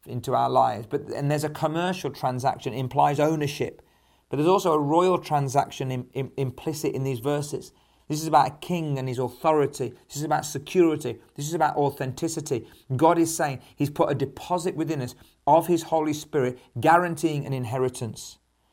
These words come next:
This is like when you go into a furniture shop and you, you put a deposit down on a sofa.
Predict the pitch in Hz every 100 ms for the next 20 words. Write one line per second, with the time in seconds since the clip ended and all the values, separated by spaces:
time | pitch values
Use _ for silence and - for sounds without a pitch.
0 | _ _ - 151 160 151 139 143 135 151
1 | 131 123 160 156 147 135 - 151 139 131
2 | 123 117 - _ 131 131 156 131 117 -
3 | 170 147 151 143 139 123 120 - 160 151
4 | - -